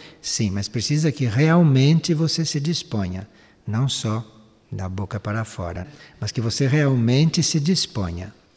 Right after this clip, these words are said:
Então você se ofertar e se dispor, mas ao mesmo tempo achar que seu eu superior é exigente demais, isto você está dissolvendo a sua oferta. E aí o sonho começa a voltar.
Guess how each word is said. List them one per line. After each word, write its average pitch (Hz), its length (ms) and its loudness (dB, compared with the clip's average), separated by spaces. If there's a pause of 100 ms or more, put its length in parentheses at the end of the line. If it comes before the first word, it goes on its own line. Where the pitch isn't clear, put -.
(240)
Então 135 160 0
você 156 380 2
se - 160 0
ofertar 151 580 0
e 175 40 2
se 165 180 0
dispor, 143 520 -2
mas 104 280 0
ao 117 80 2
mesmo 135 340 2
tempo 104 400 -2
achar - 680 -4
que - 120 -6
seu 117 260 0
eu 107 100 2
superior 104 520 -2
é 104 60 0
exigente 107 540 -2
demais, 135 600 0 (400)
isto 113 220 -6
você 135 280 0
está 143 260 0
dissolvendo 147 960 2 (320)
a 123 80 0
sua 135 460 -2
oferta. 95 680 -8 (380)
E 107 100 -2
aí 110 180 0
o 147 80 0
sonho 117 640 -2 (300)
começa 123 680 -4
a 113 80 -6
voltar. 113 600 -6